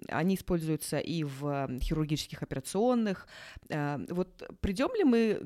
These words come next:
к, в будущем, например, к тому, что вот у каждого, эм, гражданина будет свой какой-то персонализированный доктор,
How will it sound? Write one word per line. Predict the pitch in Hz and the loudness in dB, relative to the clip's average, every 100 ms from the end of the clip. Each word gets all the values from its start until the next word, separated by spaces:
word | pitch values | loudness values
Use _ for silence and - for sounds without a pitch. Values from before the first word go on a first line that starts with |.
| 170 | -6
к, | 175 180 180 175 170 | 0 2 4 4 4
в | 160 | 2
будущем, | 202 180 165 151 143 | -2 -2 -2 -2 -2
например, | 143 165 143 | -2 -4 -4
к | - | -4
тому, | 180 285 | -2 -2
что | - 175 | -4 -6
вот | 165 | -4
у | 180 | -2
каждого, | 175 233 - - 277 - - | 0 0 0 -2 2 0 0
эм, | 165 160 170 - - | -6 -6 -8 -8 -10
гражданина | - 175 175 160 147 214 247 - - | -4 0 2 2 0 -2 -4 -6 -10
будет | 180 180 175 | -6 -6 -4
свой | 202 226 | 0 0
какой-то | - 156 175 151 | -2 -4 -4 -2
персонализированный | - - 175 160 165 160 143 | -4 -2 -2 0 2 2 2
доктор, | 135 135 139 127 - 311 | 0 0 -2 -2 -2 -4